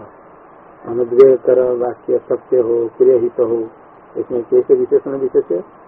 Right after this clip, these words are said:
ऐसे कहते हैं, अनुद्वेग करत्वादिभिर धर्मेर वाक्यम विशिष्य, विशेष्य थे। वाक्य विशेष्य, उसका विशेषण अनुद्वेग करम,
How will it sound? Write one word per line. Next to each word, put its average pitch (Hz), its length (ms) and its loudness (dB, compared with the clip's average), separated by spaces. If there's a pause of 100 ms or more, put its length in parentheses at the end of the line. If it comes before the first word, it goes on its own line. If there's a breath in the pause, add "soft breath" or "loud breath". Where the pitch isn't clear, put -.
(540)
ऐसे - 200 -8
कहते 110 320 -10
हैं, 120 80 -6
अनुद्वेग 127 680 2
करत्वादिभिर 131 1080 0
धर्मेर 131 600 0
वाक्यम 127 440 -4
विशिष्य, - 580 -14
विशेष्य - 420 -4
थे। - 100 -10 (880)
वाक्य 143 400 2
विशेष्य, 127 480 -4 (760)
उसका 123 240 -4
विशेषण 120 480 -4
अनुद्वेग 117 560 -4
करम, 117 340 -10